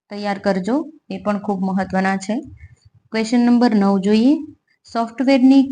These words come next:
કઈ પેઢી યંત્ર ભાષાની છે, એટલે કે મશીન લેંગ્વેજ? કઈ પેઢીથી મશીન લેંગ્વેજની શરૂઆત થઈ હતી? તો એ છે પ્રથમ. પ્રથમ પેઢીથી, સોફ્ટવેરની જ્યારે પ્રથમ પેઢીની શરૂઆત થઈ,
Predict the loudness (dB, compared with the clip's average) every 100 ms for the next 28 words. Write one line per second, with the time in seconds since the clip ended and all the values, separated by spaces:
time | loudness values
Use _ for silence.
0 | 0 2 0 0 2 2 2 -2 -6 -16
1 | _ -6 -4 -2 0 2 0 0 0 0
2 | -2 -2 -2 -2 -4 -6 -2 0 0 0
3 | 0 0 2 0 -2 -6 -10 _ _ _
4 | _ _ -10 -8 -4 -2 0 -2 0 0
5 | 0 -2 -2 0 0 0 0 0 0 -2
6 | -2 -2 -2 -2 -4 -2 -4 -4 -10 _
7 | _ -16 -10 -10 -8 -4 -4 -2 -4 -4
8 | -6 -8 -18 _ _ _ _ -20 _ -12
9 | -8 -4 -2 -2 -2 -2 -4 -4 -4 -2
10 | -2 -2 0 4 4 4 2 2 -2 -2
11 | -2 -2 -2 0 -2 -2 -2 0 -2 -2
12 | -4 -6